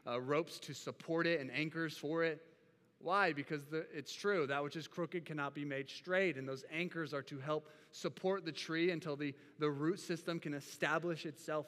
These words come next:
properly so that the tree grows straight. Why? Because it's true, that which is crooked cannot be made straight. And the reality is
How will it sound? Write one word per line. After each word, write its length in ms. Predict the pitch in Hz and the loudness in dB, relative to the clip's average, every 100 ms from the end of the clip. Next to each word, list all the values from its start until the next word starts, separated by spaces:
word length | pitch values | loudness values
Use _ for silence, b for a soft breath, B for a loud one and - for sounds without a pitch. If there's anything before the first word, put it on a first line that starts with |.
| - | -6
properly 520 | - 151 165 196 190 | -4 -4 -2 -2 0
so 160 | 170 151 | -2 -6
that 120 | 135 | -6
the 80 | 143 | -8
tree 300 | - - 175 | -8 -4 -2
grows 440 | 143 151 147 147 - B B | 2 2 2 0 -8 B B
straight. 540 | - - 196 185 120 - - - _ _ _ _ _ _ _ | -8 -2 4 4 2 -4 -18 -20 _ _ _ _ _ _ _
Why? 180 | 156 151 | -4 -2
Because 260 | 135 143 139 | -2 -4 -6
it's 80 | 135 | -6
true, 180 | 190 156 | -2 0
that 160 | 135 | 0
which 140 | 139 135 | -2 -8
is 100 | 131 | -8
crooked 320 | 165 147 127 | -8 -8 -6
cannot 240 | 135 131 | -4 -4
be 60 | 123 | -6
made 200 | 117 110 | -8 -10
straight. 440 | - 131 107 104 - _ b b b b b _ - | -12 -8 -8 -8 -16 _ b b b b b _ -4
And 200 | 135 143 | 0 0
the 60 | 147 | 4
reality 380 | 160 175 165 | 4 6 4
is 120 | 156 | 0